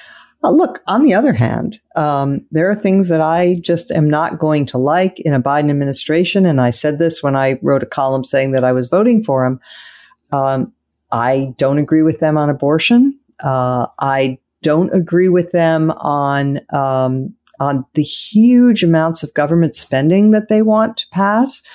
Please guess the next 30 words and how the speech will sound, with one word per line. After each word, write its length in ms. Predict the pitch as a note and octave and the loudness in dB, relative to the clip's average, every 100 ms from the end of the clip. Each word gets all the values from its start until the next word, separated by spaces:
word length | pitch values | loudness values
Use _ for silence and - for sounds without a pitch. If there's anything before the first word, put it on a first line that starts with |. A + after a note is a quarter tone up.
| - - - _ | -20 -20 -20 _
I'm 220 | G3 D#4+ | 0 2
a 60 | F#4+ | 2
skeptic 600 | - - C4 C4+ F4+ D#4 | 0 0 -2 0 -2 0
of 140 | D#3+ | -4
government 480 | C#3 C3 B2 C3 A#2+ | 0 0 0 0 -2
spending. 600 | - C3 A#2+ A#2 A2+ - - | -2 -2 0 2 0 -4 -6
Uh, 220 | C#3+ C3+ | -4 -2
I 100 | C3 | -2
think 220 | D3+ F3 D#3+ | 0 -2 -2
a 40 | |
certain 300 | - D3+ D#3+ | -2 -2 0
amount 300 | D#3 D3 C#3 | 2 2 0
is 160 | C3 C3 | 0 0
necessary, 720 | C3 - - - F#3 F#3+ F#3+ | -2 -2 -4 0 0 2 2
and 180 | C#3 B2+ | 0 0
certainly 460 | F#3 D#3 E3+ D#3 | -2 2 2 2
the, 420 | C#3 C3+ C3 B2+ - | 0 0 0 -2 -4
the, 340 | C3+ C3 B2+ - | -2 -2 -2 -6
the, 380 | B2 C3 B2 - | -4 0 0 -2
uh, 200 | B2 A#2+ B2 | -4 -4 -2
rescue 500 | C#3 D#3+ - D3+ C3+ | -2 -2 0 0 0
of 120 | B2 | 0
the 140 | B2+ | -2
economy 560 | A#2+ - E3+ E3+ D#3+ D3 | -2 -4 -2 0 2 0
during 240 | C3 B2 | -2 -4
covid 420 | A#2+ F3+ F3 D#3 | -2 0 2 0
was 160 | C#3 A#2+ | -2 -4
a 40 | |
special 340 | B2+ - - D#3+ | -4 -2 -2 -4
situation, 800 | - B2+ B2+ A#2 A2+ - D3 | -8 -10 -4 -2 -2 -2 -2